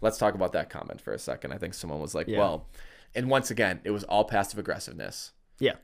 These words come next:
Speaker 1: 'Cause he was like, "Well, hey, why do you think that they're like," you know, when,
Speaker 2: <laughs>
Speaker 1: when really he just wanted to come out and be a dick and say,
Speaker 2: Yeah.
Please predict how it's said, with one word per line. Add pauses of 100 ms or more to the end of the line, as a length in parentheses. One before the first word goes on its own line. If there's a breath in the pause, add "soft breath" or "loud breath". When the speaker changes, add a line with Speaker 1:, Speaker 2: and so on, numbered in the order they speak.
Speaker 1:
'Cause
he
was
like,
"Well,
hey,
why
do
you
think
that
they're
like,"
you
know,
when,
Speaker 2:
<laughs>
Speaker 1:
when
really
he
just
wanted
to
come
out
and
be
a
dick
and
say, (120)
Speaker 2:
Yeah.